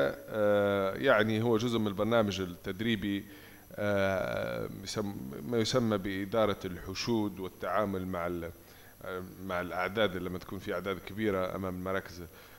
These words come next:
ال-، الاقتراع. آه، حتى الآن أنجزت إحداعش دورة تدريبية، آه، آه، ضمن، من خلال وزارة الداخلية، وبدأوا بشكل هرمي من فوق، من،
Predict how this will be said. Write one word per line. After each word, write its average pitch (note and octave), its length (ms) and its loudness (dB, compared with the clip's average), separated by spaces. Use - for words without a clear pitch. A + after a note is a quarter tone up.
ال-، F2+ 400 -4
الاقتراع. G#2+ 840 6
آه، G2+ 380 2
حتى B2+ 300 -2
الآن A2+ 260 6
أنجزت G2 540 -2
إحداعش A2+ 420 4
دورة G2 480 4
تدريبية، G#2 600 0
آه، - 60 -2
آه، F#2 920 -2
ضمن، G2 600 -4
من F#2 60 -6
خلال G#2 280 2
وزارة F#2+ 300 0
الداخلية، B2+ 680 2
وبدأوا G#2+ 600 4
بشكل G#2 500 -4
هرمي F#2 400 4
من G2 140 -4
فوق، G2+ 320 -2
من، F#2+ 200 -10